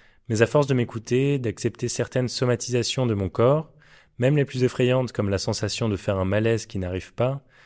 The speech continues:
ou celle d'être en état d'ébriété avec des vertiges, comme n'étant qu'un message m'indiquant qu'il est temps de me recentrer,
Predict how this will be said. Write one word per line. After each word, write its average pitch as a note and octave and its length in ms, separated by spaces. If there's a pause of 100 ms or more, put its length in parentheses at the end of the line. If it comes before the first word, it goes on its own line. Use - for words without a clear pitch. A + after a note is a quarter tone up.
(240)
ou G#2+ 80
celle A#2+ 200
d'être G#2+ 260
en G2+ 60
état G#2+ 220
d'ébriété G#2 920
avec F#2 240
des F#2+ 140
vertiges, A#2 680 (340)
comme G#2+ 160
n'étant A2 260
qu'un A#2 120
message B2+ 540
m'indiquant A2+ 440
qu'il G#2+ 160
est F#2+ 140
temps B2 100
de A2 80
me F2+ 140
recentrer, G2 680